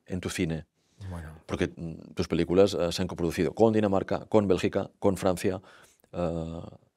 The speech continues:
Speaker 1: aquí Arcadia también tiene mucho que ver, que son su, tu último
Speaker 2: Sí.
Speaker 1: equipo de, de productores. ¿Realmente te ves en ese ámbito? ¿O podría ser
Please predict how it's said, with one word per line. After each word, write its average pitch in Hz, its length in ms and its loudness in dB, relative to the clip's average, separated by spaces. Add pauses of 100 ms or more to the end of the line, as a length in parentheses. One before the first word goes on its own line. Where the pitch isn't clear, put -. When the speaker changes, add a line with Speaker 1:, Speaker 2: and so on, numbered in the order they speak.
(120)
Speaker 1:
aquí 95 220 0
Arcadia 90 360 6
también 85 200 0
tiene 85 160 0
mucho 87 180 -4
que 92 100 4
ver, 107 200 4
que - 60 -12
son 87 160 -4
su, 92 120 -6
tu 90 160 -8
último 87 240 -2
Speaker 2:
Sí. 85 60 -8
Speaker 1:
equipo 92 360 -2 (460)
de, 90 420 -4
de 101 160 -6
productores. 104 560 -2 (880)
¿Realmente 143 300 10
te - 100 8
ves 113 240 10
en 123 120 0
ese 107 180 4
ámbito? 123 440 2 (540)
¿O - 120 10
podría 135 320 12
ser 147 300 6